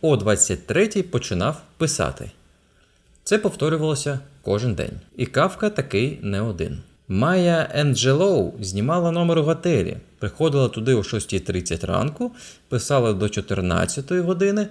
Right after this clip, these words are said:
а потім йшла додому, щоб редагувати. Лауреат Пуліцерівської премії Майкл Шейбан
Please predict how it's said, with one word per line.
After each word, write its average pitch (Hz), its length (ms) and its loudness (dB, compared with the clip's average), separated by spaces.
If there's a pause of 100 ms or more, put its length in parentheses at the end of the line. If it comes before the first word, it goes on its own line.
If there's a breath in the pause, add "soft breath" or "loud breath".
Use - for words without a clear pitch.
(240 loud breath)
а 98 100 -4
потім 175 300 0
йшла 139 220 0
додому, 127 440 2
щоб 131 300 -4 (300)
редагувати. 107 840 -2 (280)
Лауреат 147 560 2 (120)
Пуліцерівської 175 720 2
премії 139 500 2
Майкл 120 460 2
Шейбан 101 580 0